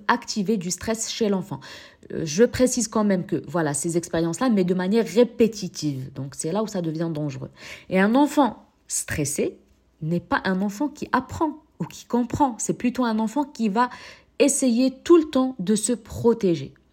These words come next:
Donc, euh, cette journée <laughs> est importante parce qu'elle ne vient pas accuser, elle vient éclairer. Et il dit, euh, « On peut faire autrement et vous n'êtes pas seul pour ça. »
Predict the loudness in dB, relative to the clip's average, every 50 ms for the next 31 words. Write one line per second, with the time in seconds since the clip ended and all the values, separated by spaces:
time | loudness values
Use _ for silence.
0 | _ _ -20 -20 -20 -20 -20 -16 -6 0 4 4 6 4 4 -2 -6 -20 -20 _
1 | _ _ _ _ _ -10 -8 -6 -4 -4 -6 -4 0 4 4 4 6 6 6 6
2 | 6 6 4 4 2 0 0 -2 -4 -2 0 0 0 0 -2 -4 -6 -6 -2 2
3 | 2 4 2 2 -2 -8 -10 -10 -10 -16 -18 -18 -20 -20 _ _ _ _ -4 -4
4 | -4 -4 -2 0 0 0 0 0 -2 -4 -4 -6 -6 -4 -4 -6 -6 -4 -6 -10
5 | -10 -8 -8 -8 -4 -4 -4 -4 -4 -8 -16 _ _ _ _ _ _ _ _ _
6 | _ -4 -4 -4 -4 -4 -4 -4 -4 -6 -8 -14 -20 _ _ _ 0 0 0 0
7 | -2 -2 0 0 0 0 -2 -10 -14 _ _ _ _ _ -6 -2 0 0 0 0
8 | -2 -4 -4 -2 0 0 0 -2 -4 -10 -20 -20 -20 -20 _ -10 -8 -6 -6 -6
9 | -8 -4 -2 -2 0 0 -2 -2 0 0 -2 0 -2 -6 -6 -4 -4 -2 -2 -4
10 | -6 -8 -14 _ _ _ _ _ _ 0 2 2 2 2 0 0 2 2 2 2
11 | 2 0 -2 -6 -16 -16 -16 _ _ _ _ -4 -4 -2 -2 -2 2 2 2 2
12 | 0 -4 -8 -10 -8 -6 -6 -8 -8 -10